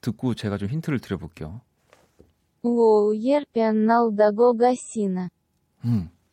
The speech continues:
Speaker 1: 이렇게 예쁜, 네, 그리고 뭐 가-, 가시? 뭐 요 정도? 네, 요런 뭔가 좀 이렇게 따지는 듯한 억양 때문에 그럴 수도 있는데,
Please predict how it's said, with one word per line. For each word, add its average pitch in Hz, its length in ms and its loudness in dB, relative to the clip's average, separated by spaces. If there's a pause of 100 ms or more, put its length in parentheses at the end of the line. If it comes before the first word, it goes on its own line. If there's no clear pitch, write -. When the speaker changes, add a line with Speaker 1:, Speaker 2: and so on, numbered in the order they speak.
(1160)
Speaker 1:
이렇게 - 280 -16 (1080)
예쁜, 110 960 -4 (160)
네, - 260 -12 (120)
그리고 233 540 -8 (1080)
뭐 143 120 -18 (920)
가-, 131 600 -10 (480)
가시? 196 540 -6 (120)
뭐 131 160 -6
요 131 100 -2
정도? 185 640 0
네, 110 400 -2
요런 160 560 -2
뭔가 127 260 -6
좀 135 100 -2
이렇게 117 320 -6 (640)
따지는 190 440 -2
듯한 139 320 -8
억양 127 340 -4
때문에 123 360 0
그럴 107 160 -2
수도 117 200 -6
있는데, 101 600 -4